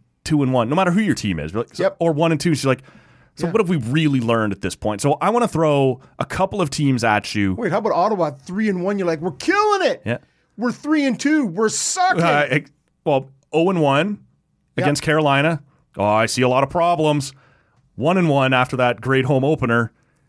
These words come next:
Speaker 1: We're gonna win this whole fucking thing, and every team does, and so it
Speaker 2: Yeah,
Speaker 1: makes
Speaker 2: of course.
Speaker 1: it tough,
Speaker 2: Of
Speaker 1: right?
Speaker 2: course, yeah.
Speaker 1: So right now, as you and I sit here, and the only one that might change tonight, uh, I'll mention in a second, but Vegas is six and oh. Uh, Colorado five and oh.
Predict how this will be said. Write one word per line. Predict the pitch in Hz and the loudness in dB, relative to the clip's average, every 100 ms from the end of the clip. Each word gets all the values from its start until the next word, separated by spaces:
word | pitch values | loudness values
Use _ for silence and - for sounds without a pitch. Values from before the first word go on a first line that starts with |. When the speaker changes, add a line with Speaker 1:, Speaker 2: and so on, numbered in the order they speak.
| _ - | _ -14
Speaker 1:
We're | 110 123 120 | -2 0 2
gonna | 127 107 | 0 0
win | 113 113 | 0 0
this | 110 113 | 0 0
whole | 113 | 0
fucking | 104 110 104 101 | 2 -2 -2 -4
thing, | 123 | -2
and | 170 170 - - | -2 -2 -10 -2
every | 143 135 131 | -2 0 -4
team | - 117 107 | -2 0 0
does, | 104 - | -2 0
and | 160 | 0
so | 202 185 | 2 0
it | 185 | 0
Speaker 2:
Yeah, | 196 | 0
Speaker 1:
makes | 190 | 0
Speaker 2:
of | 277 | 0
course. | 254 | -2
Speaker 1:
it | |
tough, | - 185 90 | 0 0 0
Speaker 2:
Of | 175 | 0
Speaker 1:
right? | 107 | 0
Speaker 2:
course, | 131 - | 0 -6
yeah. | 202 160 - | -8 -8 -8
Speaker 1:
So | - 160 | -4 -2
right | 143 240 254 | 0 -2 0
now, | 165 147 139 | 0 2 0
as | 117 | 0
you | 143 | 0
and | 139 | 0
I | 120 | 0
sit | 127 | -2
here, | 101 110 | 0 0
and | 117 | 0
the | |
only | 147 175 | 0 2
one | 160 143 | 2 0
that | 131 | 0
might | 127 131 | -2 -2
change | - 120 110 104 | -2 -2 -2 -4
tonight, | - 92 76 78 _ _ | -6 -4 -6 -10 _ _
uh, | 107 92 87 - | -4 -2 -2 -2
I'll | 92 | 2
mention | 92 87 90 | 2 0 -2
in | 82 | -2
a | |
second, | - - - - | -4 -8 -8 -4
but | 127 107 | -6 -2
Vegas | 131 185 226 - | -2 0 -2 -2
is | 143 | -2
six | - - 139 - | -4 -2 -2 -2
and | 113 | -4
oh. | 78 - _ _ _ _ _ _ _ _ - | -4 -8 _ _ _ _ _ _ _ _ -6
Uh, | 92 104 107 104 104 104 | 0 2 2 2 2 0
Colorado | - 139 139 123 123 139 151 - | -2 0 2 2 2 0 -2 -6
five | - 123 131 | -2 0 2
and | 131 | 0
oh. | 127 135 170 | 0 0 -2